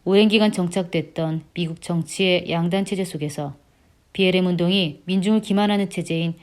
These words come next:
양당 체제를 벗어나지 못한 한계는 있다고 보여집니다. 그것은 비엘엠 집회가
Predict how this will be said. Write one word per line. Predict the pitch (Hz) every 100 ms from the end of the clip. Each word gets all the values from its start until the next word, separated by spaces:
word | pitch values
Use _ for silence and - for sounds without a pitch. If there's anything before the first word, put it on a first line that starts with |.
| _
양당 | 156 151 156 170
체제를 | 170 165 160 165
벗어나지 | 175 175 170 160
못한 | 160 160 160
한계는 | 156 151 151 165 -
있다고 | 156 151 151 151
보여집니다. | 170 156 143 139 143 143 _ _ _ _ _ _ _ _ -
그것은 | 185 180 208 160 - _
비엘엠 | 208 214 214
집회가 | - - 170 160 143